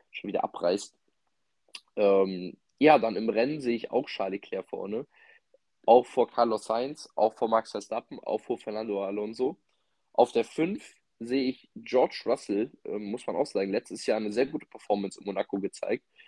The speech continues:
Ähm, Lewis Hamilton deutlich geschlagen. Also, ähm, das war nicht verkehrt vom Briten. Auf der sechs Lewis Hamilton.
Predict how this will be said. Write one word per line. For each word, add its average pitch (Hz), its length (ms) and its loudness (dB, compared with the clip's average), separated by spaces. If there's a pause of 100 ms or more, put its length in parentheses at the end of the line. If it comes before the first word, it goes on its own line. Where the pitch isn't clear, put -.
(340)
Ähm, 104 260 2
Lewis 110 240 4
Hamilton 120 300 4
deutlich 123 420 4
geschlagen. 131 580 2 (220)
Also, 101 600 2
ähm, 101 380 0 (340)
das - 180 -4
war 117 80 4
nicht 127 160 -4
verkehrt - 360 0
vom 92 180 -6
Briten. 107 260 -2
Auf 110 120 -2
der 110 140 2
sechs 135 320 2
Lewis 120 240 4
Hamilton. 147 440 0